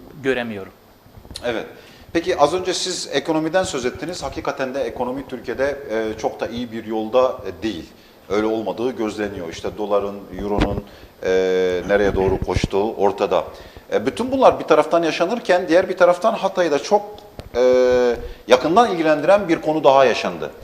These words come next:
Speaker 2: Arabistan meselesi. E, bir süredir zaten, e, Türk mallarına bir boykot uyguluyordu. Yarın ayın otuzu, e, Perşembe günü bir Ekim itibariyle artık Türk malı bir emtiayı almayacağız yurda dediler.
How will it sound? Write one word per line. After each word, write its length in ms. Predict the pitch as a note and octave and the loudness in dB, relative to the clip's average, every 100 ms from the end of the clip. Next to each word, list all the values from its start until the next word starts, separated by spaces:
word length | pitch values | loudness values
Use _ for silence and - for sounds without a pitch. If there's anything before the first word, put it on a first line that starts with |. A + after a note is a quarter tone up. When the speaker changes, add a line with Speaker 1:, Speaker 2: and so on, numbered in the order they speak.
| - - | -20 4
Speaker 2:
Arabistan 440 | A#2 C3+ D#3 - B2+ | 6 8 4 0 0
meselesi. 560 | G#2+ - E2+ - D#2 - - - - | 0 -4 -4 -6 -8 -12 -20 -20 -4
E, 200 | G2 G#2 | 0 2
bir 60 | E3 | 0
süredir 360 | - C#3+ C3+ | 2 2 2
zaten, 400 | F3 D3+ C#3+ D#3+ D#3+ B2 | 4 4 4 4 2 2
e, 300 | C3+ C3 B2+ | 4 4 2
Türk 300 | - E3+ - | 0 -2 -2
mallarına 560 | C3+ C3 C3 C3 E3+ F3 | 0 4 4 6 4 2
bir 140 | A#2+ | 2
boykot 480 | A2+ C3+ - D#3+ - - | 6 6 8 6 4 -10
uyguluyordu. 840 | G2+ G2+ F#2+ F#2 F#2 F#2 D#3 F#3 - - - - - - | -8 -6 -6 -2 -4 2 2 2 -4 -16 -18 -20 -18 0
Yarın 400 | A2+ B2 D3 D#3 - | 6 8 6 -2 0
ayın 200 | G#2+ A#2 | 0 2
otuzu, 580 | A#2 - G2 A2+ D#3+ D#3+ - - - | -2 -6 -8 -4 -2 -4 -8 -12 -4
e, 260 | G2+ G#2 G2+ | 0 0 4
Perşembe 380 | C#3+ C#3+ B2 A2+ | 2 2 -4 -6
günü 300 | B2+ F3 A#2 | -6 -8 -2
bir 100 | B2 | 0
Ekim 280 | F#2+ - F#2 | 0 -2 -10
itibariyle 720 | - G2 G2+ G#2 C3+ F3+ - | -6 4 6 6 4 4 4
artık 300 | A#2+ - - | 0 -2 -10
Türk 220 | - - | -12 -10
malı 320 | G#2 G#2 C#3 D#3 - - - - - B2 | -4 0 0 -2 -10 -16 -20 -20 -14 -2
bir 60 | |
emtiayı 600 | C3+ F#2+ - G#2 A#2 D3+ - - | -2 -2 0 2 2 -2 -6 -4
almayacağız 560 | G#2+ F2+ E2+ E2+ D#2+ E2 | -4 -4 -8 -10 -10 -10
yurda 260 | D2+ E2 | -8 -8
dediler. 280 | D2+ C#2+ C#2 | -8 -12 -12